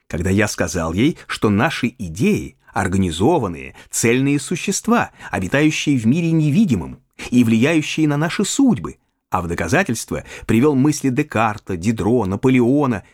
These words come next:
мысли которых властвовали и все еще властвуют над нашим веком. Я имел честь позабавить графиню. Она рассталась со мной, попросив бывать у нее. Выражаясь придворным языком, я был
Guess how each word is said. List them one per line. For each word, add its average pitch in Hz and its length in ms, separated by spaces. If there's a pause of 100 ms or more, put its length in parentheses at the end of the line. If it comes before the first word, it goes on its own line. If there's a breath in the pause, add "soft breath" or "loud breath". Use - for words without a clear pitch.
(140 soft breath)
мысли 117 460
которых 87 480 (160 loud breath)
властвовали 95 600
и 95 180
все - 160
еще 113 280
властвуют 143 760
над 98 200
нашим 82 440
веком. 69 440 (680)
Я 95 220
имел 147 160
честь - 400 (180 loud breath)
позабавить 151 560
графиню. 101 540 (560 loud breath)
Она 123 280
рассталась 131 540
со - 200
мной, 85 300 (160 loud breath)
попросив 175 500
бывать 233 400
у 95 40
нее. 80 260 (360)
Выражаясь 104 480
придворным 104 560
языком, 78 560 (240 loud breath)
я 131 220
был 214 300